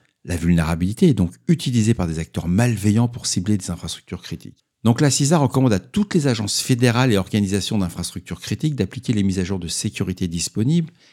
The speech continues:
et de cesser d'utiliser ces produits d'ici le seize décembre deux mille vingt-quatre. C'est ce que j'adore, c'est que quand ça rentre dans le catalogue des vulnérabilités, c'est dommage qu'on n'ait pas ça en France, on met la pression auprès des agences,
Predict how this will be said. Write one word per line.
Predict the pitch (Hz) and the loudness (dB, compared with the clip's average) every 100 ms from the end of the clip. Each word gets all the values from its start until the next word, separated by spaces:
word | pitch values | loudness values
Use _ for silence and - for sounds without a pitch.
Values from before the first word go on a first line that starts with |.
| _ - | _ -2
et | |
de | 110 110 | 2 2
cesser | - 165 - | 2 0 2
d'utiliser | 147 - 120 117 | 2 2 2 2
ces | 151 117 | 4 2
produits | - 113 143 | 2 2 2
d'ici | 131 113 - 165 | 2 -2 -2 0
le | 113 | 0
seize | - - 208 185 151 | 2 0 2 0 2
décembre | 131 151 143 | 0 2 2
deux | 110 | 2
mille | 107 | 2
vingt-quatre. | 98 92 90 82 - - _ _ | 0 -2 -2 -6 -10 -20 _ _
C'est | - | -4
ce | 101 | 2
que | 156 | 4
j'adore, | 135 156 180 | 4 4 2
c'est | 180 101 | 0 -2
que | |
quand | 104 165 | -2 -2
ça | - | 0
rentre | 135 139 | 2 4
dans | 117 | 4
le | 98 | 2
catalogue | 87 151 143 139 | 0 -2 0 0
des | 107 | 0
vulnérabilités, | 95 98 92 139 | -2 -2 -4 -4
c'est | 113 | 2
dommage | 135 196 | 2 4
qu'on | 131 | 4
n'ait | 107 | 4
pas | 95 | 2
ça | 110 | -2
en | |
France, | 87 123 156 - - _ _ _ | -2 -4 -4 -6 -14 _ _ _
on | 117 | 4
met | 117 185 190 | 6 6 4
la | 95 92 | -4 -6
pression | - - 160 - 165 185 196 | -4 4 4 4 2 0 0
auprès | 104 - | -6 2
des | 120 104 113 | 2 4 2
agences, | 101 104 147 | 2 0 -2